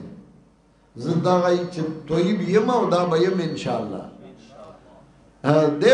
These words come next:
خو نن ګورنر دی او سبا به نه یم. ها، عمران خان امریکا کې تقریر وکړ. نر سړی دا چا خوښي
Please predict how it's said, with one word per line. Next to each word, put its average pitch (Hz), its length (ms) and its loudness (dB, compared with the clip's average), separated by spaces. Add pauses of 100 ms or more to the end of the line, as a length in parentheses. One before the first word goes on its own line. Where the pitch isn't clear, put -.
خو 233 80 4
نن 233 280 0
ګورنر 208 480 2
دی 262 80 4
او 208 160 2
سبا 165 340 0
به 156 180 -2
نه 151 100 -6
یم. 127 300 -10 (1500)
ها، 160 120 4
عمران 185 520 2
خان 208 300 2
امریکا 190 540 2
کې 190 220 0
تقریر 165 460 2
وکړ. 214 480 4 (1000)
نر 226 300 0
سړی 196 520 0
دا 208 180 0
چا 254 100 0
خوښي 226 420 0